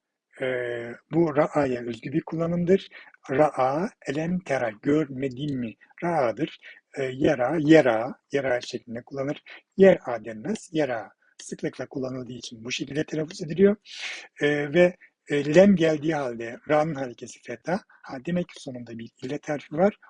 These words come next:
O düşmüştür diyeceğiz. Keyfe feale rabbuke bi ashabil fil. E, Rabbinin ashab-ı file, fil ashabına Ebrehe nasıl yaptığını görmedin mi?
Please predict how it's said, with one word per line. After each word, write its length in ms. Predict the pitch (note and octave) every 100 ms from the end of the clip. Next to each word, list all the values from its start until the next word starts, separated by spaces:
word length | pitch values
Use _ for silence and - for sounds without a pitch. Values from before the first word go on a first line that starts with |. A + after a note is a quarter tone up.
| - -
O 100 | C#3
düşmüştür 640 | B2 - C#3+ - - A2+
diyeceğiz. 560 | G#2+ G#2 - G2 - - - - - -
Keyfe 340 | - E3+ C#3+ B2+
feale 240 | C3+ B2+ A#2+
rabbuke 420 | A#2+ A#2+ - A#2+
bi 120 | A2
ashabil 460 | A2 - A#2 A2 C#3
fil. 320 | - A#2+ G#2+ - _ - - - - - _ -
E, 60 | B2
Rabbinin 800 | A#2 B2+ A#2+ A#2 A#2 D3 G3 A3 _ _ _
ashab-ı 540 | B2 - C3 B2 A2
file, 320 | G#2+ A#2+ A2 G#2
fil 220 | D3 C3+
ashabına 680 | A#2 - A2 G#2 G#2+ D3+ F#3+ _ - - - - - - - _ -
Ebrehe 420 | B2 B2 A2+ B2+
nasıl 300 | C#3 - G#2
yaptığını 560 | G#2 - - G#2+ D3+ C3
görmedin 680 | C3+ A#2 G2+ G2+ G2 C3+
mi? 360 | E3 D3 A2+ G#2